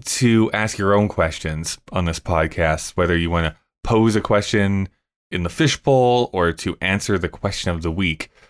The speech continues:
you can go to our website, which is somebody date jen and kyle dot com. That is Jen with two N's. You can also follow us on social media. We are at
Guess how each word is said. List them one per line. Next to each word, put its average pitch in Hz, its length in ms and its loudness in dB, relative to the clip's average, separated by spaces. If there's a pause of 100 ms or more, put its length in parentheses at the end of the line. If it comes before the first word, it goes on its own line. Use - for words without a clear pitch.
(220)
you 101 60 0
can 110 80 4
go 117 100 4
to 117 140 2
our 101 100 4
website, 107 580 0
which - 120 -8
is - 100 -4
somebody 101 400 0
date 95 400 -2
jen 87 240 0
and 85 140 -2
kyle 85 380 0
dot 78 260 -2
com. 127 400 0
That 90 100 -2
is 78 220 -6
Jen 90 480 0
with 80 160 -4
two - 260 -6
N's. 123 540 -2 (240)
You 117 80 0
can 123 80 -2
also 135 220 0
follow 139 420 2
us 101 220 0
on 95 160 -2
social 95 260 -2
media. 110 480 2
We 95 160 0
are 87 180 2
at 85 240 -4